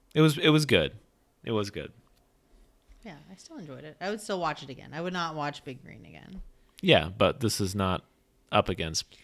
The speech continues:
Speaker 1: Big
Speaker 2: I'm
Speaker 1: Green.
Speaker 2: just saying, like, if we're talking about
Speaker 1: Absolutely
Speaker 2: watchability, like,
Speaker 1: don't need to
Speaker 2: I
Speaker 1: watch
Speaker 2: would
Speaker 1: Big Green ever again.
Speaker 2: No.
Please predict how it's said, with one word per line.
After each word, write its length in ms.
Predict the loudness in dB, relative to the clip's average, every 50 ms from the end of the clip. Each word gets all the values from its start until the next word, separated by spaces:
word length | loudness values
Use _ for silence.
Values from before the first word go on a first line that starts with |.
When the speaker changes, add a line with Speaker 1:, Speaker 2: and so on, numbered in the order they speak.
| _ _
Speaker 1:
Big 100 | -10 -4 0
Speaker 2:
I'm 160 | 2 2 2
Speaker 1:
Green. 120 | 2 0 -2
Speaker 2:
just 120 | -4 -4
saying, 320 | -2 0 0 -2 -2 -4
like, 200 | -4 -4 -4 -2
if 120 | -4 -6 -6
we're 160 | -6 -6 -6
talking 340 | -4 -4 -4 -4 -4 -6 -8
about 220 | -6 -6 0 2
Speaker 1:
Absolutely 760 | 4 4 4 4 0 0 0 2 2 4 4 2 2 2 0
Speaker 2:
watchability, 40 | 0
like, 80 | 0 0
Speaker 1:
don't 180 | 0 -2 0
need 140 | -2 -4 -4
to 60 | -4
Speaker 2:
I 80 | -2 -2
Speaker 1:
watch 140 | -2 -2 -4
Speaker 2:
would 80 | -4 -4
Speaker 1:
Big 160 | -4 -6 -4
Green 220 | -4 -4 -4 -4 -4
ever 180 | -6 -8 -8
again. 340 | -10 -10 -10 -10 -12 -12 -14 -14 -12
Speaker 2:
No. 360 | -10 -10 -10 -10 -12 -16 -20